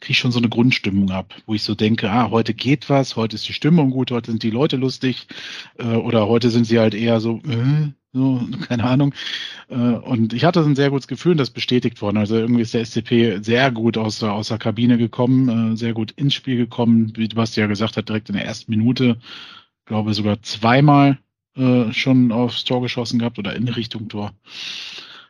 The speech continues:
Dann hat Sandhausen in, in der dritten im Gegenzug was gemacht, aber, ähm, ja, du hast direkt gesehen, hier spielt heute nur der S C P.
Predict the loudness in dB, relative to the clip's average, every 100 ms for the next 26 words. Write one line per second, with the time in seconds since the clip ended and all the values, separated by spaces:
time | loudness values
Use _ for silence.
0 | _ _ -6 -2 -2 0 -2 0 2 4
1 | 6 4 0 -8 -14 -2 -2 -2 -10 -14
2 | -6 -2 0 2 0 2 2 4 4 2
3 | 0 -2 -2 -2 0 0 0 -2 -6 -4
4 | -4 -6 -8 -8 -8 -8 _ _ _ -8
5 | -8 _ _ -6 -6 0 0 2 0 2
6 | 4 6 4 0 _ _ -12 -2 2 2
7 | 2 0 2 2 0 2 2 2 0 -4
8 | -8 -6 -4 -6